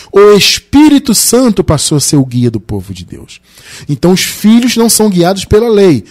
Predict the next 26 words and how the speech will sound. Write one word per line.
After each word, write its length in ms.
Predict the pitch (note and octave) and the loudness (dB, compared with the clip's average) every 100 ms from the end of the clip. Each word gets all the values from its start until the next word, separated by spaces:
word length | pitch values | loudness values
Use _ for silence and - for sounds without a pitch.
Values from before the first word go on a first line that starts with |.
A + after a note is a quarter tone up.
| - _ | -20 _
são 220 | - A#2+ | -10 -6
guiados 560 | A#2+ C3+ A#2+ C#3+ D#3+ - | -4 -4 -4 -4 -8 -10
pelo 340 | - B2 C3 | -4 -2 -2
Espírito. 760 | E3+ - - E3+ C#3+ G#2 - - _ _ - | -4 -8 -8 -6 -4 -6 -12 -20 _ _ -8
Por 100 | A2 | -4
isso 180 | - | -4
Paulo 260 | E3+ G3+ B3+ | 0 0 2
disse, 360 | G#3+ C#3 - - - - | 2 0 -2 -8 -16 -14
"Vocês 340 | G2 A#2 A2 | -8 -6 -2
não 140 | F3+ | -2
são 160 | F3 C#3 | -2 -2
mais 180 | D#3 G3 | -2 -2
servos, 480 | - C#3+ G#2+ F#2 - _ | -2 -4 -6 -12 -20 _
mas 220 | B2 E3 - | -6 -6 -6
filhos. 520 | - G3+ C#3+ F#2+ - - - | -6 -6 -6 -12 -18 -16 -8
E 100 | C3+ | -4
sendo 320 | - C#3+ C3 | -2 -2 -4
filhos, 400 | - B3 C4 B2 | -2 0 0 -2
vocês 300 | C#3 D#3 C#3 | -6 -4 -2
são 140 | D#3 | -2
inclusive 460 | F3+ G3+ C3+ C3 E3 | -2 -2 -2 -2 -2
herdeiros." 580 | F#3 C3 A2 G#2 - _ _ _ _ _ _ _ | -4 -8 -8 -10 -18 _ _ _ _ _ _ _
Olha 180 | D3 A3+ | -8 -4
que 100 | F3+ | -4
palavra. 480 | D3+ D#3 A#2+ G2 - _ _ _ _ _ _ _ _ _ _ _ _ _ _ | -4 -6 -6 -12 -20 _ _ _ _ _ _ _ _ _ _ _ _ _ _
Percebe? 560 | B2+ - A#3 E3 A2 | -6 -2 0 0 -2